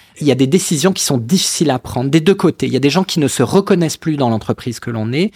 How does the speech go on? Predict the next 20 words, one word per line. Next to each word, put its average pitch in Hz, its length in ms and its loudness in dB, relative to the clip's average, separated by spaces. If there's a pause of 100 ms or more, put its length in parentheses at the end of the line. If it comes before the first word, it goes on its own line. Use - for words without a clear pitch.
(200)
qui - 120 -2
ne 123 100 4
se - 140 -4
sont 113 180 -4
plus 151 140 -2
reconnus 139 240 -2
dans 143 80 -2
l'entreprise 120 340 -4
que - 80 -8
l'on 117 160 -2
était, 196 280 -2
et 165 160 4
il 202 100 4
y 175 80 4
a 139 60 4
des 135 140 2
gens 185 200 0
aussi 196 300 -2
qui, 165 360 -2
euh, 120 100 2